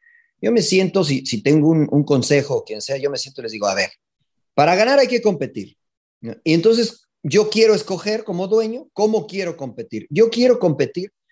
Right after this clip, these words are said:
A mí me fascina Pep Guardiola, ¿no? Y me fascina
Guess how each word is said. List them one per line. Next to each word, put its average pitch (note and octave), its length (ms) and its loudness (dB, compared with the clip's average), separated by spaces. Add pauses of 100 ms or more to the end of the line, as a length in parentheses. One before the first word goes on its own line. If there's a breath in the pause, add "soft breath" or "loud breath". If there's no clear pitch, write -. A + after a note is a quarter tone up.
(200)
A B2 60 -8
mí G3+ 220 2
me F3 160 2
fascina F#3+ 640 -2
Pep E3 160 -4
Guardiola, A#2 520 -6 (600)
¿no? C#3 260 -12
Y C3 240 2
me C#3 120 4
fascina G3+ 680 2